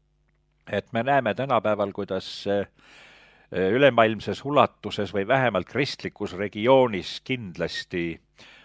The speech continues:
on taastumas vana paganlik Rooma impeerium. Ja kirik kui see, kes inimisikut kaitses riigi omavoli eest, teda surutakse tahaplaanile ja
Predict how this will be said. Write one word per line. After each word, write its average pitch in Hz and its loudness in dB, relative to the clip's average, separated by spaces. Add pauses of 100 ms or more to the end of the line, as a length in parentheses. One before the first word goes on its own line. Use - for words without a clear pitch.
on 113 2
taastumas 113 2
vana 147 2
paganlik 104 -2
Rooma 123 0
impeerium. 87 -4 (880)
Ja 95 6 (640)
kirik 170 -4 (280)
kui 117 -4
see, 98 2
kes - -12
inimisikut 120 -10
kaitses 135 -2
riigi 131 -8
omavoli 123 -2 (140)
eest, 110 -8
teda 110 -6
surutakse 113 -6
tahaplaanile 120 -2 (800)
ja 107 2